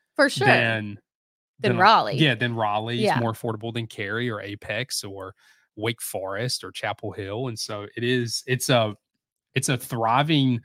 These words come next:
Speaker 2: market that is still affordable.
Speaker 1: Yeah.
Speaker 2: Even, even within the triangle itself. And
Speaker 1: Right.
Speaker 2: so,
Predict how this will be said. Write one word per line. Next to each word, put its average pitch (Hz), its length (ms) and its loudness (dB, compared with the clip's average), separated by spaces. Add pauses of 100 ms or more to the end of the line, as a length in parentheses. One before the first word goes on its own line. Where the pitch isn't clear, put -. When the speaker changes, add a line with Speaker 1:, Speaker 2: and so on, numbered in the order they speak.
(320)
Speaker 2:
market 123 640 2
that 120 140 2
is 113 180 0
still 120 680 -2 (1000)
affordable. 110 640 -4 (320)
Speaker 1:
Yeah. 220 280 6
Speaker 2:
Even, 147 300 6
even 165 300 4
within 135 300 2
the 107 80 -4
triangle 107 520 -6
itself. 98 520 -6
And 208 80 0
Speaker 1:
Right. 170 120 4
Speaker 2:
so, 101 400 -4